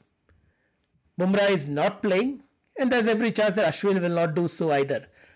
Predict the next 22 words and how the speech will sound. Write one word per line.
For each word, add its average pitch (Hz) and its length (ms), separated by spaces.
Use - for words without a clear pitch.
So - 220
I'm 165 160
really 196 260
not 185 160
sure 185 460
what 170 420
really 175 240
to 160 140
talk 151 240
about 147 320
the, 143 180
the 151 200
Indian 208 600
players 208 440
who 190 40
have 151 140
done 175 260
well 175 180
in 170 120
the 165 80
cycle 165 400
because 151 560